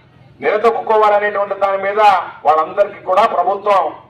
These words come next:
ఎవరెవరికి ఏమేమి సంక్షేమ కార్యక్రమాలు చేయాలనేటువంటిది, అందులో ప్రధానమైనటువంటిది సామాజిక భద్రత కలిగించేటువంటి పెన్షన్. నేరుగా వాలంటీర్లు ఉన్నారు, వాలంటీర్లు మీ ఇళ్లకు వస్తారు.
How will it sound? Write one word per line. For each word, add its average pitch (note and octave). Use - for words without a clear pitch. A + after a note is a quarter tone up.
ఎవరెవరికి F#3
ఏమేమి G3
సంక్షేమ F3
కార్యక్రమాలు D#3+
చేయాలనేటువంటిది, D3+
అందులో G3+
ప్రధానమైనటువంటిది F#3+
సామాజిక G3+
భద్రత F3+
కలిగించేటువంటి D#3
పెన్షన్. -
నేరుగా G#3+
వాలంటీర్లు G#3
ఉన్నారు, A3
వాలంటీర్లు A3
మీ G#3
ఇళ్లకు G#3
వస్తారు. A3+